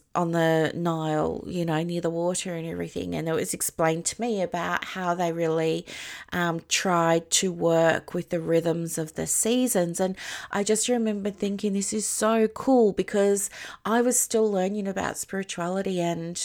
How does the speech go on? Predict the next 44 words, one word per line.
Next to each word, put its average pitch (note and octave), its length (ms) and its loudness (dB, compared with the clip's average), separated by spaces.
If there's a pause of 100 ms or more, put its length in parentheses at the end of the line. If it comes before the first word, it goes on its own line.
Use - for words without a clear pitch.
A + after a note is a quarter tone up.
(120)
um, E3+ 520 -4 (460)
this G3+ 180 4
was G3 140 2
a F3+ 40 0
new F#3 160 -2
concept - 520 -6
to F#3 100 -6
me, D#3+ 180 -2
the - 160 -2
idea F3 340 -4
of E3+ 100 -6
working F3 360 -2
with E3+ 140 -6
the E3+ 60 -8
seasons. E3 840 -2
And E3+ 280 2 (500)
it F#3+ 120 2
wasn't G3+ 420 6
only F#3+ 380 0
for F#3+ 120 -6
harvesting, F3+ 920 -2
it F3+ 180 -2
was E3 460 2
in E3+ 400 -4 (100)
their, E3 720 4
um, D#3+ 280 -2
business, G#3 580 0
it - 80 -4
was F3 200 -2
with F3 160 -8
their E3+ 120 -4
technology, G3 880 -2
it D#3 160 0
was D#3 220 -2
with - 180 -8
their E3 140 -6
families. F#3 920 0 (400)
Um, E3 500 0 (120)
do A3+ 100 -2
you A#3+ 60 4
know A#3+ 60 4
what A3+ 120 4
I G#3+ 80 4
mean? G3+ 340 2